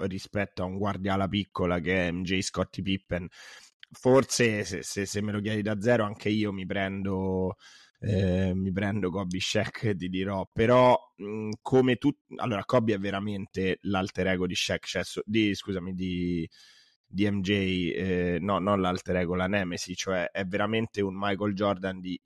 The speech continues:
X anni dopo, ed infatti è l'unico che ci si è veramente, secondo me, relazionato, eh, con un misto di,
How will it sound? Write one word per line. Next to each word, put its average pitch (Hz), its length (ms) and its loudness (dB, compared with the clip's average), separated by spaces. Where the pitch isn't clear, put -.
X - 160 -6
anni 98 220 -2
dopo, 101 280 2
ed 98 80 -4
infatti 107 380 -4
è 92 40 -4
l'unico 107 560 2
che 92 100 -10
ci - 160 -10
si - 140 -4
è 98 80 0
veramente, 104 640 0
secondo 95 320 -6
me, 104 120 0
relazionato, 101 1080 -2
eh, 104 140 -2
con 113 180 2
un 113 160 2
misto 127 920 2
di, 110 560 0